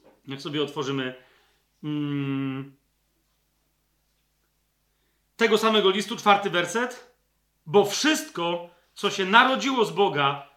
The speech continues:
zwycięża świat. A tym zwycięstwem, które zwyciężyło świat, jest nasza wiara”. Tylko i wyłącznie my się rodzimy przez wiarę. Rozumiesz? Wtedy otrzymujemy łaskę kompletnego, stajemy się nowymi istotami. Po prostu.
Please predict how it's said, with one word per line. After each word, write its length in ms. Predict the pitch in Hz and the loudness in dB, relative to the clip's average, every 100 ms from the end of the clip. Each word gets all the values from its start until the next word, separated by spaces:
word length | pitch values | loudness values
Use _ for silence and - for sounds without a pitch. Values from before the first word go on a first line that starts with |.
| _ | _
zwycięża 920 | 131 165 185 240 254 220 233 233 - - | -6 -4 0 0 0 2 0 0 -4 -14
świat. 540 | - 269 196 - - - | 2 6 6 4 -6 -4
A 100 | - | -2
tym 180 | 220 | -2
zwycięstwem, 760 | 151 175 208 330 359 - 254 240 | 0 0 2 2 2 0 -4 -4
które 240 | 214 208 | -2 -2
zwyciężyło 560 | 170 202 214 190 208 196 | -2 -6 -6 -2 -2 -2
świat, 420 | - 143 120 - | -2 -4 -4 -8
jest 140 | 180 | -6
nasza 240 | 156 143 196 | -6 -6 -6
wiara”. 440 | 254 156 104 - _ _ _ _ _ _ _ _ | -4 -4 -6 -14 _ _ _ _ _ _ _ _
Tylko 240 | 175 208 | -12 -10
i 40 | 233 | -8
wyłącznie 180 | 226 185 | -6 -6
my 60 | |
się 100 | 196 | -2
rodzimy 340 | 196 180 208 214 | -2 -4 -6 -8
przez 280 | 226 170 | -8 -8
wiarę. 440 | 151 254 196 135 107 - - | 2 4 4 0 -8 -14 -14
Rozumiesz? 280 | 170 190 - | -8 -8 -4
Wtedy 240 | 262 262 | -2 -2
otrzymujemy 600 | 214 - 185 165 165 170 | -2 -4 -6 -4 -4 -2
łaskę 420 | 165 240 247 - | 2 4 2 -2
kompletnego, 520 | 202 190 196 202 202 190 | -6 -6 -8 -6 -6 -4
stajemy 340 | 208 202 196 | -4 -4 -4
się 140 | 190 | -4
nowymi 720 | 185 202 247 196 254 233 214 190 | 0 2 2 2 -2 -2 -4 -8
istotami. 720 | - 190 190 170 131 107 _ _ _ _ _ _ | -10 -6 -2 -2 -4 -10 _ _ _ _ _ _
Po 100 | - | -12
prostu. 580 | 202 302 - 151 - - | -4 -4 -2 -8 -10 -18